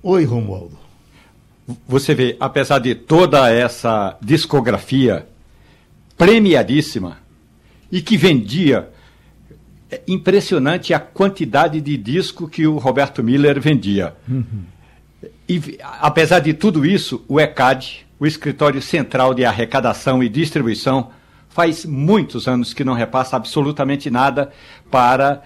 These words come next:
Speaker 2: eh, Roberto Miller com relação a direitos autorais. Ou seja,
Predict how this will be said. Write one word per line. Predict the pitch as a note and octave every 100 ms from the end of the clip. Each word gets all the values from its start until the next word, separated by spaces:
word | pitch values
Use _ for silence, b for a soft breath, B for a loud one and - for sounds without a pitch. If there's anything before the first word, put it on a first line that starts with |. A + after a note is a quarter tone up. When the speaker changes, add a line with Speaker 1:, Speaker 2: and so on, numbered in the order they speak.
| B B -
Speaker 2:
eh, | A#2+ A2+ - -
Roberto | B2 B2+ C3 C3+
Miller | A#2+ C3 C3+ B2+
com | C#3
relação | B2 A2+ - C3+
a | B2
direitos | A2+ A#2 B2+ B2+ A#2+
autorais. | B2 A#2 A#2 G2+ F2 - - b b
Ou | D#3
seja, | D#3 D#3+ A2 G2+